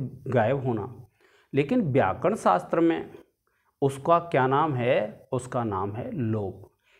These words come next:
यानी जो चीज़ विद्यमान है वह नहीं रहे, दिखाई नहीं दे, उसका दर्शन नहीं हो, वह सुनाई नहीं दे,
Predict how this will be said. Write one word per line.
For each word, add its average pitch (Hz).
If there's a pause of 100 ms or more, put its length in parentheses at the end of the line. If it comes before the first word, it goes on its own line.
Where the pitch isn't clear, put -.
(120)
यानी 208
जो 147
चीज़ 240
विद्यमान 165
है 170 (340)
वह 135 (800)
नहीं 156
रहे, 101 (380)
दिखाई 151
नहीं 175
दे, - (160)
उसका 165
दर्शन 180
नहीं 226
हो, -
वह 208
सुनाई 208
नहीं 254
दे, 165